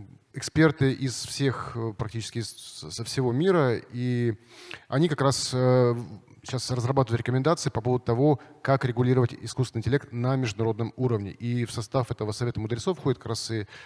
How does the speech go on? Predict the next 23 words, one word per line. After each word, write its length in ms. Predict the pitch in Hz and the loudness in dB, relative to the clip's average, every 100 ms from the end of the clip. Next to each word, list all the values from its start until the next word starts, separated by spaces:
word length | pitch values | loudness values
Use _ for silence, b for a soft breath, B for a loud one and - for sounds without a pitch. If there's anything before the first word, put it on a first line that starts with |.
| B | B
российская 420 | 107 120 135 - | -4 -2 -4 -6
представительница 640 | 113 110 117 156 170 - 123 | -6 -4 -2 -2 -2 -2 -2
Анна 180 | 117 113 | -2 -2
Абрамова 520 | 117 113 110 107 98 | 0 0 0 0 -2
из, 320 | 71 98 95 | -6 -10 -10
э, 600 | 104 104 101 101 95 67 | -8 -6 -6 -6 -8 -8
мгимо, 460 | 101 101 110 147 175 B B B | -10 -8 -2 0 -2 B B B
что, 320 | - - 135 131 | -18 -2 0 0
в 60 | |
общем-то, 500 | 123 - 113 123 117 | -2 -6 -2 0 2
говорит 260 | 113 120 123 | 2 0 0
о 40 | |
том, 200 | 117 139 | 0 0
что, 680 | 135 - 117 113 110 107 98 | 0 -2 0 2 2 0 -2
э, 220 | - 107 | -6 -8
голос 340 | 107 123 120 - | -4 -2 -2 -4
нашего 280 | 120 107 110 | -6 -4 -4
научного 440 | 113 123 - 120 | -2 -2 -2 -8
сообщества 440 | - 113 113 - 107 | -4 -4 -4 -6 -8
в 40 | |
этой 140 | 107 | -8
сфере 260 | 117 - 107 | -10 -8 -8
тоже 340 | 104 107 107 | -8 -6 -6